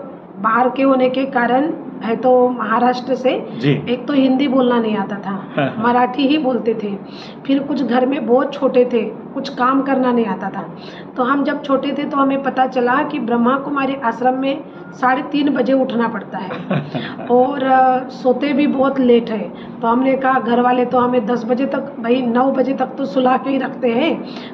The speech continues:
Speaker 1: हम आश्रम में समर्पित नहीं होना चाहते, मतलब ब्रह्मा कुमारी नहीं बनना चाहते। लेकिन हमें नहीं पता था कि जिस काम के लिए हम नहीं चाहते थे वो हमारे से बाबा करवा लेंगे।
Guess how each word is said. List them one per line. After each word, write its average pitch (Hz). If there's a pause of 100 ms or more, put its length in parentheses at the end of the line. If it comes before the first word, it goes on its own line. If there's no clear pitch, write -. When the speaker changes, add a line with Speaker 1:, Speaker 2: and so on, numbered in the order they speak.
(120)
Speaker 1:
हम 262
आश्रम 262
में 277
समर्पित 262
नहीं 254
होना 233
चाहते, 220
मतलब 247
ब्रह्मा 240
कुमारी 247
नहीं 240
बनना 190
चाहते। 170 (520)
लेकिन 254
हमें 262
नहीं 294
पता 269
था 254
कि 262
जिस 247
काम 247
के 269
लिए 269
हम 269
नहीं 254
चाहते 247
थे 277 (440)
वो 269
हमारे 277
से 277
बाबा 247
करवा 247
लेंगे। 180